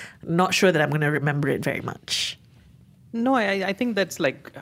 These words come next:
Speaker 2: a hundred percent, right? Because I don't think anyone watching the Hunger Games movies were curious enough about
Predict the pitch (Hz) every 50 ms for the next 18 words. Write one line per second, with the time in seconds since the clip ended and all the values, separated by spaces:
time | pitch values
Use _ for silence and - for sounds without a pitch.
0 | - - 151 - 139 147 147 170 - 151 131 - 175 151 113 107 113 113 117 139
1 | - 160 143 - 147 147 151 220 240 233 247 226 202 - - - 127 127 131 156
2 | 170 170 170 170 165 151 131 117 113 110 - - 139 135 131 120 120 110 - 127
3 | 127 120 123 123 131 127 127 123 123 127 120 113 110 123 120 117 110 110 107 107
4 | 107 107 - - - 156 135 123 135 135 135 131 - 143 113 113 117 - - 113
5 | 107 107 101 98 -